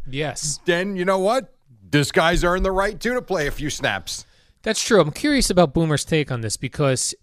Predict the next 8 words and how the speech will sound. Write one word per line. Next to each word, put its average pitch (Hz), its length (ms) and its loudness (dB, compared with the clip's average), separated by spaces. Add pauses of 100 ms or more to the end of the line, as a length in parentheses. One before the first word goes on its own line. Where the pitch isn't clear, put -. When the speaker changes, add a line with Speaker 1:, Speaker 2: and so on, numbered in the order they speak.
(100)
Speaker 1:
yes, 160 320 -2
when, 135 480 0
when, 139 420 -2
um, 123 540 -2 (120)
the 139 140 -4
Giants 175 520 0
benched 160 440 0
Eli 135 540 2